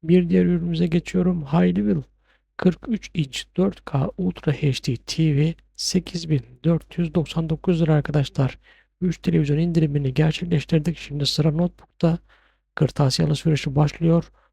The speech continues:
Okullar için okula dönüş kampanyaları başlıyor arkadaşlar. Beş bin yedi yüz doksan dokuz liraya Alpha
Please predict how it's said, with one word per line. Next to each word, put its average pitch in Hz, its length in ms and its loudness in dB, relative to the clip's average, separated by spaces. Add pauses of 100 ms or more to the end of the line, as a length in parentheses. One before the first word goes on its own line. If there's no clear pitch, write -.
(140)
Okullar 165 380 2
için 151 180 -4
okula 160 340 0
dönüş 151 260 -2
kampanyaları 160 600 2
başlıyor 165 380 2
arkadaşlar. 160 680 2 (400)
Beş 196 360 -2
bin 156 120 -2
yedi 147 260 0
yüz 147 200 -2
doksan 170 340 -2
dokuz 160 340 -4
liraya 156 400 2 (100)
Alpha 170 540 2